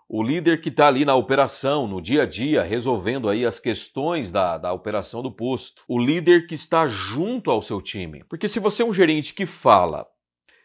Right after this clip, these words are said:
e, e faz diferente, você, você vai ser desmoralizado. Aquela conexão do processo seletivo, ela, ela se acaba. Agora, se você é um gestor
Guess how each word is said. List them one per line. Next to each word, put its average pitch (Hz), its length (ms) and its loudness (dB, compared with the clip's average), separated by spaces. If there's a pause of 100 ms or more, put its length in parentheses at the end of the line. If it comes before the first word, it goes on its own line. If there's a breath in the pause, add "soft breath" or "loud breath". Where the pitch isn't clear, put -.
(140)
e, 104 580 0
e 117 60 -8
faz 147 280 4
diferente, 127 920 -2 (760)
você, 165 800 -2
você - 180 -8
vai 165 140 0
ser 165 240 4
desmoralizado. 160 1040 2
Aquela 165 480 8
conexão 156 840 0
do 92 80 -8
processo 143 720 0
seletivo, 127 880 0 (400)
ela, 120 560 2
ela 107 160 0
se - 140 -6
acaba. 208 600 2 (120)
Agora, 202 260 0
se 233 140 -6
você 208 260 -6
é 226 60 -2
um 233 100 -6
gestor 131 640 -2